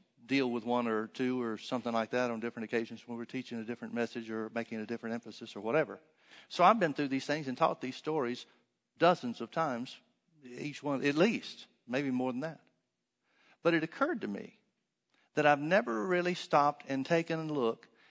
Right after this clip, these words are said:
at the questions Jesus asked people regarding healing.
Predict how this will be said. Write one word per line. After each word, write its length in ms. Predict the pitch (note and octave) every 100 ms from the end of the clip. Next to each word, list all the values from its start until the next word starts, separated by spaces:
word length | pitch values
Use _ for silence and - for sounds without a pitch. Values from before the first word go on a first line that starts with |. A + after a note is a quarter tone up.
| _
at 180 | - C#3
the 80 | C3
questions 680 | - - G#3 G3+ - C3+ C#3
Jesus 480 | - D#3+ D#3 C#3 -
asked 400 | D#3 E3+ D#3+ -
people 380 | - F#2+ - - _ _ _ _ _ _ _ _ _ _ _ _ _ _ _ _ _ _ _ _ _ -
regarding 440 | B2+ B2+ B2 A#2+
healing. 300 | C#3 D3 G2